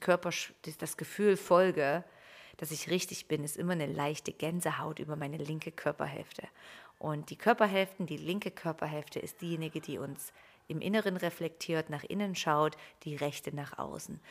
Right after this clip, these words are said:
Und ich bin hier in diesen Raum rein und ich hatte gerade eine kleine Gänsehaut und gewusst, das ist jetzt der nächste Schritt. Okay, wo kann ich unterschreiben? Und alles ist richtig passiert, so wie es passiert ist.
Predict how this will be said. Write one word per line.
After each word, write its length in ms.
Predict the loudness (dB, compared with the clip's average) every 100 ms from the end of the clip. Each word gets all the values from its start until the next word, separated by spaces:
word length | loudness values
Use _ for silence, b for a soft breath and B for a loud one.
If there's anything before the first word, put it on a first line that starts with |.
| B B
Und 100 | -6
ich 140 | -4
bin 120 | 0 0
hier 120 | 0
in 80 | -2
diesen 180 | -6
Raum 240 | -2 0 0
rein 300 | 0 0 0
und 100 | -6
ich 80 | -10
hatte 140 | -12
gerade 500 | -10 -8 -2 2 2
eine 140 | 0
kleine 320 | -2 -4 -4 -4
Gänsehaut 520 | -6 -6 -6 -6 -6
und 120 | -6
gewusst, 340 | -6 -6 -6
das 100 | -8
ist 120 | -4 -4
jetzt 160 | -2
der 80 | -2
nächste 260 | -2 -2 -4
Schritt. 320 | -4 -6 -8 _ B B B -10
Okay, 260 | 2 4
wo 80 | 2
kann 180 | -2 -6
ich 100 | -6
unterschreiben? 720 | -8 -8 8 8 10 6 -2 B B B
Und 140 | -6 12
alles 460 | 12 12 6 2
ist 380 | 0 0 -2 -4
richtig 480 | -4 -4 -4 -4 -6 -18 _ _ _ -4
passiert, 480 | -2 0 0 -2 -2
so 140 | -6
wie 60 | -6
es 100 | -8
passiert 380 | -8 -6 -6
ist. 260 | -6 -12 -14